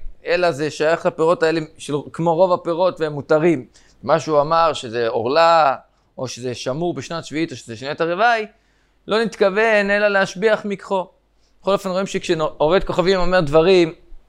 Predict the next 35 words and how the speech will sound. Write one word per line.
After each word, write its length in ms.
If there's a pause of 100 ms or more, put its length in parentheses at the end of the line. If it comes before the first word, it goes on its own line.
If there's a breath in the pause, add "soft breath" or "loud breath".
(880)
זה 100
לא 200
אומר 300
שהוא 240
נאמן. 500 (220)
לפעמים 280
הוא 80
מתכוון 600 (120)
בשביל 420 (340)
לעודד 480
אנשים 380
לכיוון 360
מסוים, 420
אז 80
הוא 80
משקר. 480 (360 soft breath)
אותו 120
דבר 180
גם 180
כאן, 300 (280)
הוא 100
לא 100
נאמן 460
שהיהודי 440
ההוא 220
מת. 340 (760)
אלא 100
הוא 80
רק 140
רוצה, 460 (140)
הוא 120
יודע 200
שבן 320
אדם 140
ההוא 560